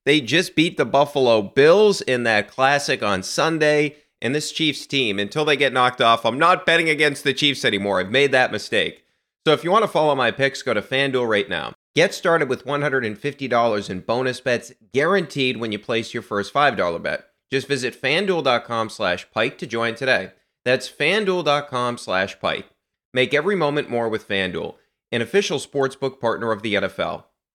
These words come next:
Must be twenty-one plus and present in select states. Gambling problem? Call one eight hundred gambler or visit the ringer dot com slash R G. Five dollar pregame moneyline wager required. First online real money wager only.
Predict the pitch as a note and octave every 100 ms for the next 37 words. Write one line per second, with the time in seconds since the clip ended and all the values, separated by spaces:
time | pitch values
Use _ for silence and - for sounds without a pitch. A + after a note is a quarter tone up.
0 | _ _ _ _ - C#3+ C#3 C#3 - D#3+
1 | G3 E3 B2+ B2+ C3 B2+ G#2 A#2 G#2+ G#2+
2 | G#2 - F2+ - - D#2+ - - _ _
3 | _ _ _ - C#3 D#3+ F3 E3 D3 C3+
4 | C3 C#3 C3+ - G#2+ G2 A#2+ E3+ D3+ C#3
5 | B2 F#2+ G#2 G2 F#2+ F#2+ F#2+ _ _ -
6 | A2+ B2+ A2+ A2 A2 G2 C3 F3 D3 B2
7 | A#2+ A#2+ A#2 G#2+ - G#2+ G2+ - G2 F#2
8 | F2 F2 - _ _ _ _ _ C3 D#3
9 | F#3 E3 C3+ D3 B2+ A#2+ A#2 A#2 A2+ A2
10 | G2+ G#2 G2 G#2 F#2 - F2+ E2+ E2 E2+
11 | - _ _ D3 E3+ F3 D3+ C3+ B2 A#2
12 | A#2 A#2+ A2 G#2+ G#2 F#2+ F2+ E2+ E2+